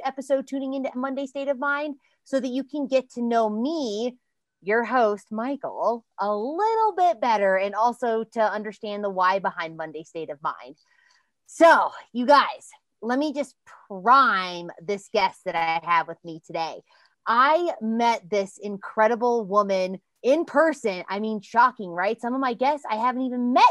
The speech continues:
yet in person. But I met this beautiful soul in person in Malibu, baby. And when I met her at a conference, it was a work conference, and we did some breakout groups, and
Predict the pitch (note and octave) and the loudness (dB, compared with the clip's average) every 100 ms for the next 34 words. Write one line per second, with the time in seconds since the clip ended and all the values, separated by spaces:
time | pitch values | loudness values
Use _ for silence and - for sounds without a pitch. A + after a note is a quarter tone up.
0 | - C#4 A3+ G3 F3 G3 F#3 F#3 B2+ - | 4 -2 -2 -6 -8 -6 -6 -8 -16 -18
1 | _ _ _ _ - F#3 A#4+ A#4+ - A#3 | _ _ _ _ -6 6 6 6 -2 0
2 | C#4+ C#4+ - B3+ B3 F3+ A#3+ A#3+ A#3 G#3+ | 2 0 0 -2 -2 -4 -2 -2 -4 -6
3 | - A3 A3 G3+ A3 B3+ B3+ A#3 A3+ - | 2 6 6 4 -2 -4 -2 0 0 -2
4 | G#3+ G#3 G3+ G#3 G#3+ - - E3+ F3 F3 | -8 -6 -6 -4 -6 -8 -18 -14 -10 -6
5 | A3 B3 G#3+ E3 E3 D#3+ D3+ E3 D#3+ D#3 | -2 0 0 -4 -8 -8 -10 -8 -8 -8
6 | D#3+ D#3+ E3+ G#3 _ _ _ - A#3+ A#3+ | -10 -8 -6 -8 _ _ _ -2 2 2
7 | A#3 A#3 A#3+ C#4 E4 C#4+ B3 C4 A#3+ A3 | 2 2 4 4 4 2 2 2 2 2
8 | G#3 G3+ G#3+ G#3+ G3+ - G#3+ A3+ G#3+ F#3+ | 4 2 2 2 0 -2 -4 -4 -4 -6
9 | F#3+ F#3 F#3 B3+ - G#3 F#3+ F#3+ F#3+ - | -6 -6 0 -2 0 -4 -2 -4 -4 -10
10 | _ _ _ _ _ _ - A3+ G#3+ A3+ | _ _ _ _ _ _ -4 -2 -2 -4
11 | A3 A3+ F#3+ A3+ G3+ A3 A3 A3+ G#3 G3+ | 0 0 0 -10 -2 0 0 2 0 0
12 | G#3 G#3+ G#3+ G#3+ G#3+ G3+ | -2 0 0 -4 -6 -6